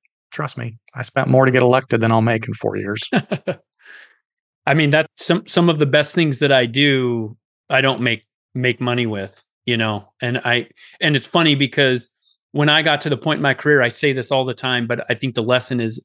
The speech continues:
Speaker 2: is a very impressive one. When I got to the point in my life where I didn't have to work, I became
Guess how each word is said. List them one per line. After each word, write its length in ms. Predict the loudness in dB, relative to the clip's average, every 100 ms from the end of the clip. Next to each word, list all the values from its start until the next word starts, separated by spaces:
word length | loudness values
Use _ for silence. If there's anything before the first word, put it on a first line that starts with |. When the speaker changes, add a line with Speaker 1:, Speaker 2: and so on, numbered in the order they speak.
| -2
Speaker 2:
is 180 | 0 0
a 80 |
very 580 | 2 4 4 2 0 -4 -6
impressive 560 | -6 -4 0 0 -2 -6
one. 300 | -6 -6 -10 _ _ _ _ _ _ _ _ _ _ _ _ _
When 140 | 2 4
I 60 |
got 140 | 4 2
to 80 | 2
the 60 |
point 180 | 2 2
in 60 | 4
my 100 | 4
life 220 | 2 2
where 100 | 2
I 80 | 2
didn't 160 | 2
have 140 | 0 -4
to 80 |
work, 400 | -4 -2 -4 -6 _ _ _ _ _ _ _ _ _ _ -6
I 100 | -2
became 420 | -2 0 0 -2